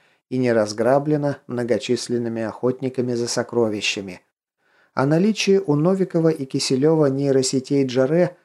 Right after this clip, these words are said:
давало нам хороший шанс установить контакт с Искином этой базы.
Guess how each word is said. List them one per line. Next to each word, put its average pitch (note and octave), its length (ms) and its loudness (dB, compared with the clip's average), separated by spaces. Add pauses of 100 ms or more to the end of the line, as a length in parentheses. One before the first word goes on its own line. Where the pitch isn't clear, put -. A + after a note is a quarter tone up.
(320)
давало A2 440 0
нам D#3+ 200 2
хороший G#2 520 -6
шанс C#3 580 -4
установить A2 600 -4
контакт B2 640 -8
с - 140 -4
Искином C3 640 -2
этой G#2+ 280 -8
базы. F#2+ 460 -6